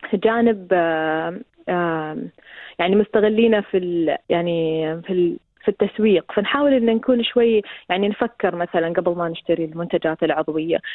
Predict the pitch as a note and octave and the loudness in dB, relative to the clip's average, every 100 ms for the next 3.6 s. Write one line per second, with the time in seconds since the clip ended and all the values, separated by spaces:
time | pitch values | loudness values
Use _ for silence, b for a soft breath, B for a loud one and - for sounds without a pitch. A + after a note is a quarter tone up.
0 | B - E4+ F4 C4 C#4 C#4 A#3+ A3+ A3 | B -2 0 2 2 2 2 2 0 2
1 | A#3 A#3+ A3+ G3+ G3+ G#3 - G3+ F#3 F#3+ | 0 0 -2 -2 -4 -4 -6 -8 -8 -4
2 | F#3 E3 - F#3 F3 E3 D#3+ G3 G#3+ A3 | -2 -2 -4 -4 -2 -2 0 2 2 4
3 | A3 F#3 - G3 A3 | 2 0 -4 -2 -2